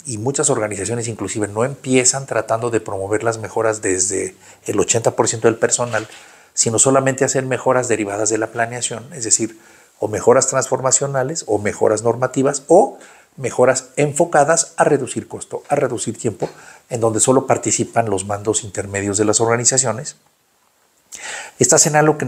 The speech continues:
yo o nosotros llamamos la cultura de proyectos. Mil personas al año hacen veinte proyectos. Muy bien, al menos hacen veinte, ¿no? Pero no podemos llegar a un métrico que sería una mejora por persona,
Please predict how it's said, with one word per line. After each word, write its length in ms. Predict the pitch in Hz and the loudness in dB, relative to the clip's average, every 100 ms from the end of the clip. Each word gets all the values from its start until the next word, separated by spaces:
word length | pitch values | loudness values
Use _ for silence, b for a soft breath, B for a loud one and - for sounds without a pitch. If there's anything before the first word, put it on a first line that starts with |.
| 120 | 0
yo 260 | 127 131 - | 2 2 0
o 100 | 110 | -6
nosotros 320 | 98 95 117 | -4 -4 0
llamamos 460 | 120 113 107 123 - | 0 2 0 -2 -2
la 120 | 113 | -4
cultura 380 | - 107 - 107 | 0 0 4 4
de 80 | 107 | 4
proyectos. 760 | - 120 147 - - - - _ b b b b b b _ _ - | 0 -4 -4 -12 -12 -14 -14 _ b b b b b b _ _ -8
Mil 420 | 107 127 151 147 | 2 4 6 4
personas 600 | 147 143 151 151 165 - | 4 4 2 0 -2 0
al 160 | 110 | 0
año 180 | 110 110 | 0 0
hacen 240 | 107 107 113 | -2 -4 -4
veinte 300 | 95 95 104 | -4 -4 -2
proyectos. 560 | 110 117 170 - - _ | 0 0 -4 -8 -20 _
Muy 140 | 180 220 | 0 2
bien, 320 | 285 285 - _ _ | 2 -2 -12 _ _
al 140 | - 87 | -4 -2
menos 240 | 104 113 | 0 0
hacen 200 | 92 78 | 0 0
veinte, 340 | 78 131 - - | -4 -6 -6 -12
¿no? 120 | - - _ b b b b b b b - | -16 -20 _ b b b b b b b 0
Pero 160 | 110 | 2
no 120 | 120 135 | 2 4
podemos 340 | 147 143 143 | 6 6 4
llegar 280 | 147 139 139 | 4 6 4
a 40 | |
un 160 | 139 135 | 2 0
métrico 540 | 139 135 131 131 139 | -4 -2 -4 0 -2
que 80 | - | -2
sería 400 | - 107 113 120 | -6 -2 0 0
una 300 | 123 120 127 | 2 2 2
mejora 340 | 120 120 120 | 2 2 2
por 160 | 113 107 | 2 -2
persona, 600 | 104 - 110 110 110 - | -2 -2 -2 -2 -4 -6